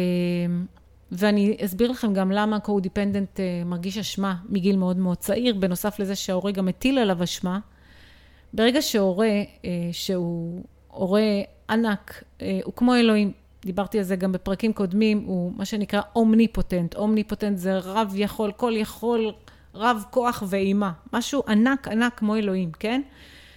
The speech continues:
ובחשיבה המאגית של הילד, החשיבה, magical thinking זה נקרא, חשיבה מאגית, שהוא רואה את הכל כמו מדע בדיוני, מבחינתו, "אבא, אמא, זה כל יכול." אם אבא, אמא,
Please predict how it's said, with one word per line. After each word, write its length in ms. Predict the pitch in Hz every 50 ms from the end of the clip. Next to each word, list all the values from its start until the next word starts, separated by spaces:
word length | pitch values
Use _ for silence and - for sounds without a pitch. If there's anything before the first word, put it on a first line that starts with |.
| - - -
ובחשיבה 580 | 196 190 202 - 220 214 - 220 220 202 233 269
המאגית 520 | 294 294 254 240 262 269 233 208 208 -
של 180 | - 214 190 185
הילד, 320 | 185 202 214 208 196 180
החשיבה, 800 | 175 - 196 170 - 196 185 175 208 226 226 226 208 196 190 185 185 185
magical 720 | 214 226 214 233 - 208 185 180 180 180 175 175 165 - -
thinking 300 | 185 185 - - 180 180
זה 140 | 175 175 185
נקרא, 380 | 180 180 - - 185 180 190 214 254 - - - - - _ _ _ _ - _ - - - _ - _ _ _ _ _ - - - -
חשיבה 380 | - 190 180 202 196 190 214 208
מאגית, 600 | 208 185 185 180 180 190 233 277 - - - - - - - - - - - - - - _
שהוא 520 | - - 233 226 220 214 208 208 208 208 202
רואה 160 | 190 214 220
את 120 | 233 226
הכל 240 | 233 208 - 233 220 214
כמו 200 | - 214 214 208
מדע 240 | 202 196 180 208 208
בדיוני, 640 | 196 196 170 170 170 165 170 190 220 254 277 277 -
מבחינתו, 640 | 208 - - - 214 196 202 196 - 285 302 294 277 - - - -
"אבא, 200 | 233 247 254 262 247 - -
אמא, 240 | 240 240 254 254 240 -
זה 200 | - 180 170 180 175 - -
כל 280 | - - 220 208 208 214
יכול." 400 | 196 196 180 - - - 170 165 151 _ - - - - - - - - - -
אם 180 | 254 262 247
אבא, 220 | - 294 320 330 381
אמא, 260 | 392 370 339 330 330